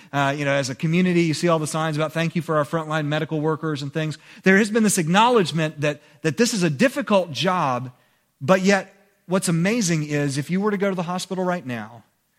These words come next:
there's still a whole lot of people there who are ready to, willing to face the risk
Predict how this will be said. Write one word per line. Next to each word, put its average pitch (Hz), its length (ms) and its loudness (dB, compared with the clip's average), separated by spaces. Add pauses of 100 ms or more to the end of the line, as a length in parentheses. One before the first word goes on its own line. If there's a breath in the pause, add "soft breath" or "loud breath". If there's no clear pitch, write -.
(220)
there's 135 160 -2
still 143 200 -4
a - 20 -6
whole 156 180 -4
lot 180 160 0
of 180 80 -6
people 139 240 -4
there 123 220 -4
who 123 120 -10
are 123 80 -6
ready 156 300 -4
to, 156 80 -6
willing 139 300 -4
to 120 60 -12
face 170 340 -6
the 151 100 -10
risk 104 460 -10